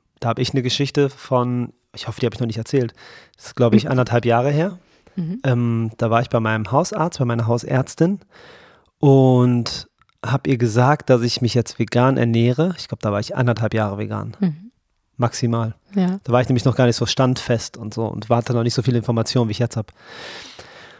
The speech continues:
Speaker 1: Und dann war ich bei ihr und, ähm, da hab ich gesagt, ich würd gerne mein, mein Blutwerte checken lassen und dann sagt
Speaker 2: Wie
Speaker 1: sie,
Speaker 2: war
Speaker 1: ja
Speaker 2: denn die erste Reaktion auf, ich bin jetzt vegan? Gab's da was, weißt du das noch?
Speaker 1: Mm, nee, die erste Reaktion war neutral tatsächlich.
Speaker 2: Mhm, okay.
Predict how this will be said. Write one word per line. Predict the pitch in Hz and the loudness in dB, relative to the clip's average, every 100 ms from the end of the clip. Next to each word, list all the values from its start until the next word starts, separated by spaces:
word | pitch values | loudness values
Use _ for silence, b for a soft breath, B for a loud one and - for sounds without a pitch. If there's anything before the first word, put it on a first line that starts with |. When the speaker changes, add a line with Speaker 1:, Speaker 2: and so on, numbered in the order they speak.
| B | B
Speaker 1:
Und | - 143 | 0 4
dann | 139 | 6
war | 143 | 4
ich | 151 | 4
bei | 139 131 | 2 2
ihr | 170 190 202 185 - | 4 4 4 0 -2
und, | 160 147 143 - | 4 4 4 2
ähm, | 139 135 | 2 2
da | 135 | 0
hab | |
ich | - | 0
gesagt, | 131 | -4
ich | - | -2
würd | 139 | -2
gerne | - 120 | 0 0
mein, | 117 113 117 | 2 0 0
mein | 120 113 | -2 0
Blutwerte | 139 175 - 135 135 | 2 2 2 0 0
checken | - 143 143 | 0 -2 2
lassen | 127 123 - 127 123 | 2 2 2 0 0
und | 123 117 123 | 0 2 2
dann | 117 117 113 117 - | 4 4 2 0 -4
sagt | 123 123 | -2 4
Speaker 2:
Wie | 202 | 6
Speaker 1:
sie, | |
Speaker 2:
war | 147 | 6
Speaker 1:
ja | 185 | 6
Speaker 2:
denn | 208 | 4
die | |
erste | - 190 - 190 | 2 0 0 -2
Reaktion | 175 - 196 196 | -2 0 2 2
auf, | 165 165 | 0 -4
ich | - | -2
bin | 175 | -2
jetzt | 170 - | -2 -4
vegan? | 185 165 165 - | -4 -2 -4 -8
Gab's | 175 - | -10 -8
da | - 226 240 - - | -2 -2 -2 -14 -4
was, | 220 - | -4 -2
weißt | 196 - | -6 -6
du | |
das | - - | -12 -12
noch? | 233 - - | -12 -12 -2
Speaker 1:
Mm, | 147 143 139 139 139 | 2 2 2 2 2
nee, | 135 | 4
die | 131 127 | 4 4
erste | 139 143 143 | 2 2 2
Reaktion | 139 - 180 156 | 2 6 4 6
war | 143 | 2
neutral | 131 131 135 - 135 113 123 | 4 4 2 2 4 4 0
tatsächlich. | - - 110 - 120 - - | 0 4 4 2 -4 -8 -10
Speaker 2:
Mhm, | |
okay. | B | B